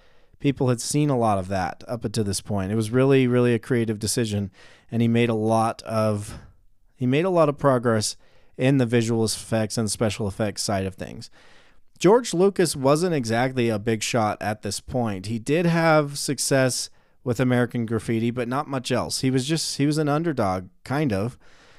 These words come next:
I mean, he had some ins with the film industry, obviously, but he wasn't huge. His name wasn't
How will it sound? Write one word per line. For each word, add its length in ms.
I 60
mean, 160
he 140
had 340
some 280
ins 200
with 120
the 60
film 240
industry, 400
obviously, 640
but 380
he 200
wasn't 720
huge. 540
His 180
name 220
wasn't 340